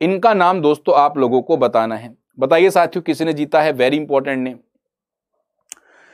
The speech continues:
साथियों, रविंद्रनाथ टैगोर लिटरेसी प्राइज दो हज़ार इक्कीस बाईस, यहां पर जीता गया है सुदीप सेन और शोभना कुमार के द्वारा। सुदीप सेन और शोभना कुमार के द्वारा इस पुरस्कार को जीता गया, रविंद्रनाथ टैगोर लिटरेसी प्राइज को।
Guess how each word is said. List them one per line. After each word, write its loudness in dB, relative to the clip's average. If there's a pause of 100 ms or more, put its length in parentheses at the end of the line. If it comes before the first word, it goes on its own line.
(160)
साथियों, 2
रविंद्रनाथ 2
टैगोर 2
लिटरेसी 0
प्राइज 0
दो 2
हज़ार 2
इक्कीस -8
बाईस, 0 (420)
यहां 0
पर 0
जीता 0
गया 2
है -4
सुदीप -8
सेन -4 (380)
और 4
शोभना -2
कुमार -2
के -8
द्वारा। -8 (440)
सुदीप -2
सेन 0
और 2
शोभना 0
कुमार 0
के -2
द्वारा 2
इस -6
पुरस्कार -2
को -6
जीता -2
गया, 2
रविंद्रनाथ 0
टैगोर 0
लिटरेसी -4
प्राइज -6
को। -18